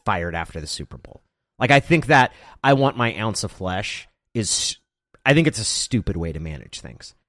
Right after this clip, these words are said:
Kliavkoff's strategy didn't work. And I don't know how he comes back from this.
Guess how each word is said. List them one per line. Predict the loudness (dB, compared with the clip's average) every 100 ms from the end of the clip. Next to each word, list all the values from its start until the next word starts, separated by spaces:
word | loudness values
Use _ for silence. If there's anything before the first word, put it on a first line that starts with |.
| _ _ _ _ _ _ _ _ -4
Kliavkoff's | 4 6 6 4 2 2 0
strategy | -4 -2 0 0 -4 -6
didn't | -6 -8 -10
work. | -14 -16 -20 -20 _ _ _ _ _ _
And | 2
I | 6
don't | 6 6
know | 2
how | 2 2
he | 0
comes | -4 -8 -8
back | -8 -10 -12
from | -18 -18
this. | -20 -16 -14 -14